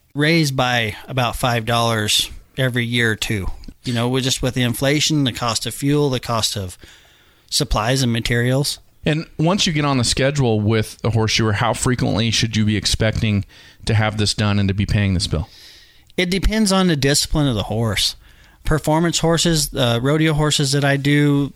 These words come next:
Speaker 1: barrel racing horses, team roping horses, you know, performance horses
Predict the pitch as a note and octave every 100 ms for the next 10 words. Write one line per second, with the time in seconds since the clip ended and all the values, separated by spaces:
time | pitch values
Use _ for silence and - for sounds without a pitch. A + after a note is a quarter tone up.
0 | - B2 C3 C#3 C3+ - B2+ B2 C3 B2+
1 | C3 - C#3 C3 C3 B2 B2 A#2+ B2 A#2
2 | B2+ B2 A2+ - - _ - C3+ B2 A#2+
3 | A#2+ - _ _ - D3 C#3 E3+ F3+ D#3
4 | E3+ D#3+ F3